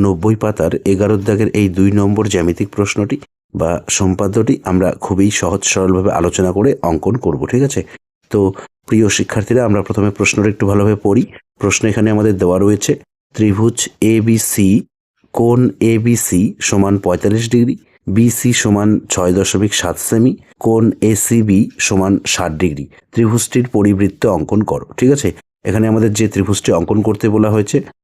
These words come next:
তার একটি বাহুর পরিমাপ দেওয়া রয়েছে ছয় দশমিক সাত সেমি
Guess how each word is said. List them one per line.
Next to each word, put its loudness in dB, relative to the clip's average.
তার 0
একটি -4
বাহুর 0
পরিমাপ 2
দেওয়া 2
রয়েছে 0
ছয় 0
দশমিক 0
সাত -4
সেমি 2